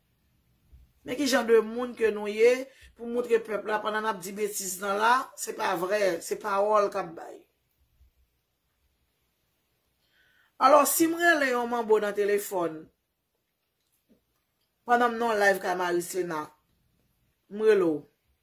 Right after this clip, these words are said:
Nan dwa pale kaka, dou te fon an boutèy nan moun dam. Ou kon yon ma boutèy,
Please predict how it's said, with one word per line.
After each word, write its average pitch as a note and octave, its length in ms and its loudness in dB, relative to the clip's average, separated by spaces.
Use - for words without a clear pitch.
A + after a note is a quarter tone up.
Nan A#3+ 140 0
dwa A3 180 4
pale G3+ 260 0
kaka, G#3 380 0
dou F#3 140 0
te F#3+ 140 2
fon G3 200 -6
an F3+ 80 -6
boutèy F3 320 -2
nan D#3 140 -8
moun D#3 240 -8
dam. - 180 -16
Ou F#3 120 -10
kon F#3+ 160 -6
yon E3+ 160 -4
ma E3 140 -4
boutèy, - 540 -10